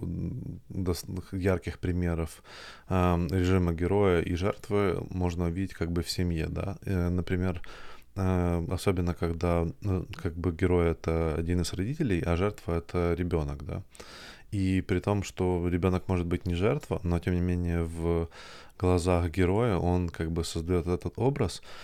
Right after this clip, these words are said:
и в этот момент жертва даже не может ничего сказать, потому что как ча-, зачастую у ребёнка нету платформы, э, высказывания своего голоса и как бы объяснения того, что его не устраивает, но, эм, как бы поскольку мать лучше знает, а-ля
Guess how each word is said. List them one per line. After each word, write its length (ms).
и 160
в 60
этот 220
момент 520
жертва 400
даже 220
не 100
может 400
ничего 380
сказать, 500
потому 300
что 140
как 240
ча-, 220
зачастую 500
у 40
ребёнка 360
нету 200
платформы, 800
э, 240
высказывания 600
своего 400
голоса 460
и 220
как 180
бы 120
объяснения 560
того, 260
что 180
его 140
не 100
устраивает, 640
но, 640
эм, 580
как 160
бы 320
поскольку 540
мать 280
лучше 260
знает, 420
а-ля 340